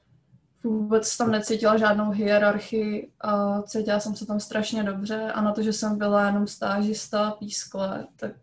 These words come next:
se mnou jako jednali úplně normálně. Nebyla jsem tam jenom jako nějaká pomocná síla, nebo byla jsem, ale normálně jsme byli, jsou,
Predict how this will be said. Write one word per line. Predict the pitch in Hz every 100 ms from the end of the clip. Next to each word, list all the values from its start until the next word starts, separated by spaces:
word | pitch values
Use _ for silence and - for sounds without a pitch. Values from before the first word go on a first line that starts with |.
| -
se | - 208
mnou | 202 196 196 190
jako | 190 208
jednali | 196 190 190 185
úplně | 190 - 196 190
normálně. | 185 180 175 196 226 254 247 _ - - - _ 262
Nebyla | 214 202 190 202
jsem | 202 208
tam | 190 190
jenom | 190 190
jako | 196 196 196
nějaká | 185 185 190 180 185 - _ _ _ _ _ -
pomocná | 196 190 - 196 190
síla, | - 190 185 185 208 - - -
nebo | 196 180 180 _
byla | 190 196 202
jsem, | 202 190 185 -
ale | 202 185 208 - _ -
normálně | 220 220 214 214 214
jsme | 214 - - 214
byli, | 208 208 208
jsou, | 220